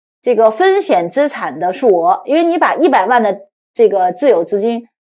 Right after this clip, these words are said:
和借的一百四十万全都买股票去了，是吧？所以投资风险数额是一百四，而自有资金呢，我们只有一百，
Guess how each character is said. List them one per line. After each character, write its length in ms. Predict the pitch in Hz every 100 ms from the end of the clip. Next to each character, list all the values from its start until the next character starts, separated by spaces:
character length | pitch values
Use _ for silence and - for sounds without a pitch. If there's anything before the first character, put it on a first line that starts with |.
| _
和 80 | -
借 220 | 277 403
的 120 | 302 240
一 140 | 320
百 180 | 240 160
四 160 | -
十 120 | 240 247
万 180 | 220
全 260 | 196 208 254
都 140 | 403
买 440 | 359 185 170 - _ _ _ _ _
股 120 | 170
票 280 | 165 240 170
去 100 | 156
了， 160 | - - _ _ _ -
是 60 |
吧？ 160 | 247 202
所 100 | 285
以 80 | 254
投 180 | 190
资 120 | 190 247
风 180 | 277
险 160 | 269 170
数 160 | 214 180
额 100 | 180
是 220 | 190 - -
一 100 | 214
百 160 | 170
四， 360 | - 214 - _ _ _
而 120 | 233
自 160 | 262 370
有 140 | 302 220
资 160 | 277
金 160 | 254 294
呢， 220 | 269 254
我 80 | 180
们 140 | 180
只 80 | 226
有 100 | 220
一 100 | 233
百， 240 | - -